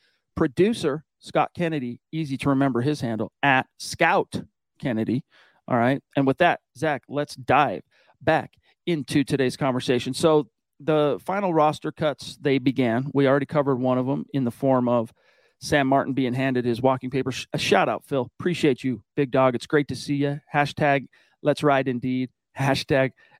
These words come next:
M H H for Life. We really appreciate you, brother. Seriously. Um, okay, so Zach, check this out.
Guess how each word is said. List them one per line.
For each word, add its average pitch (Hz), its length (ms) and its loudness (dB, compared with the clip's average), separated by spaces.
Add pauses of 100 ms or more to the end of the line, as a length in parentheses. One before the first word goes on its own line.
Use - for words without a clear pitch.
M 139 140 2
H 127 160 -2
H 123 180 -2
for 123 100 -6
Life. 120 280 -2
We 139 120 2
really 131 240 4
appreciate 113 500 -6
you, 110 60 -10
brother. 110 320 -6
Seriously. - 540 -4 (800)
Um, 135 400 4 (1300)
okay, 156 300 0
so 160 180 -2
Zach, 139 280 0
check 156 200 -4
this 156 160 -6
out. 143 160 -4